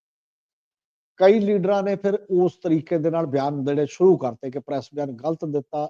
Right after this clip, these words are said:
ਇਹ ਫੈਸਲਾ ਨਹੀਂ ਹੋਇਆ, ਗਲਤ ਦਿੱਤਾ, ਇਹ ਫੈਸਲਾ ਨਹੀਂ। ਦੂਸਰੇ ਪਾਸੇ ਇੱਕ ਧਿਰ ਜਿਹੜੀ ਸੁਖਬੀਰ ਬਾਦਲ ਦੀ ਸੀ, ਉਹ ਉਹਨੂੰ ਡਿਫੈਂਡ ਕਰ।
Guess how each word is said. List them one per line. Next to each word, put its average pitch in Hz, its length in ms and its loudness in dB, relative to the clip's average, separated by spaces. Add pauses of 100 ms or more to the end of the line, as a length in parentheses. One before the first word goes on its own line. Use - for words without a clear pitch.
ਇਹ 143 80 -4
ਫੈਸਲਾ 147 440 -6
ਨਹੀਂ 147 140 -6
ਹੋਇਆ, 143 320 -6
ਗਲਤ 151 320 -4
ਦਿੱਤਾ, 143 320 -8
ਇਹ 139 60 -4
ਫੈਸਲਾ 127 360 -10
ਨਹੀਂ। - 200 -20 (1200)
ਦੂਸਰੇ 185 400 4
ਪਾਸੇ 196 460 2
ਇੱਕ 170 200 -2
ਧਿਰ 156 280 0
ਜਿਹੜੀ 170 220 2
ਸੁਖਬੀਰ 143 360 0
ਬਾਦਲ 131 320 -4
ਦੀ 123 240 -8
ਸੀ, 143 180 -8
ਉਹ 131 80 -2
ਉਹਨੂੰ 143 360 -6
ਡਿਫੈਂਡ 160 260 -2
ਕਰ। 107 180 -16